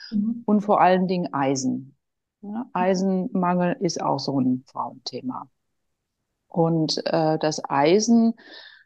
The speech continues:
Speaker 2: wird auch kaum richtig gemessen beim Arzt oder bei der Ärztin, sondern es wird dann immer nur Erythrozyten, Hämatokrit oder Hämoglobin gemessen. Aber ganz wichtig ist der Speicher.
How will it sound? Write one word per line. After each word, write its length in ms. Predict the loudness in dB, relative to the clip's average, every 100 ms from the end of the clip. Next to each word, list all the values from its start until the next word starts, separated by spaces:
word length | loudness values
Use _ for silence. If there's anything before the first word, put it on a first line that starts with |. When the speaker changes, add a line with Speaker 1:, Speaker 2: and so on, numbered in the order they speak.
| _
Speaker 2:
wird 480 | -10 -2 0 0 0
auch 300 | -2 -2 -6
kaum 400 | -2 2 2 0
richtig 560 | -2 -4 -4 -6 -8 -6
gemessen 880 | -4 -2 -2 -2 2 6 6 4 2
beim 500 | -2 -2 -4 -6 -4
Arzt 480 | -4 -2 -4 -6
oder 160 | -6 -4
bei 200 | -2 -2
der 200 | 0 0
Ärztin, 480 | 0 0 -2 -4 -4
sondern 220 | -6 -8
es 100 | -6
wird 180 | -6 -4
dann 140 | -6
immer 260 | -6 -10 -10
nur 240 | -10 -10
Erythrozyten, 1200 | -4 -4 -4 -10 -12 -10 -10 -8 -6 0 0 2
Hämatokrit 840 | 0 0 -4 -4 -10 -2 0 0 -2
oder 160 | -6 -6
Hämoglobin 760 | -8 -14 -10 -8 -2 0 2
gemessen. 400 | 2 0 -2 -4
Aber 220 | -2 -2 -2
ganz 320 | -2 -4 -4
wichtig 380 | -6 -6 -8 -10
ist 180 | -6
der 100 | -4
Speicher. 680 | -4 -2 0 0 -2 -4 -8